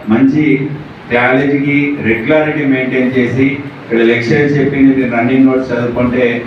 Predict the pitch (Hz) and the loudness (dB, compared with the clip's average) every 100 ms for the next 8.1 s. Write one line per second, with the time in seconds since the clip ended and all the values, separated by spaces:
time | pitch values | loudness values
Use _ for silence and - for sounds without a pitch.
0 | - - 110 131 123 120 123 117 117 113 | -10 -2 0 2 2 -2 -2 -4 -4 -2
1 | 110 110 113 110 107 107 - - - - | 0 0 0 2 0 0 -4 -10 -16 -10
2 | 127 135 135 135 156 160 147 139 147 - | 0 2 4 2 0 0 0 -2 -2 -2
3 | 151 - - 143 135 - 120 - 123 120 | -2 -2 -2 -2 -2 -2 -2 -4 -6 -6
4 | 127 135 120 98 - - - - - - | -4 -2 2 0 0 -6 -8 -12 -16 -18
5 | - - - - - - 110 117 143 165 | -20 -20 -18 -18 -16 -4 -2 0 0 2
6 | 165 160 139 139 139 165 147 123 123 131 | 2 0 -2 0 0 0 0 0 2 2
7 | 127 123 127 123 123 104 98 95 85 - | 2 -2 -2 -6 -4 -4 -6 -6 -8 -8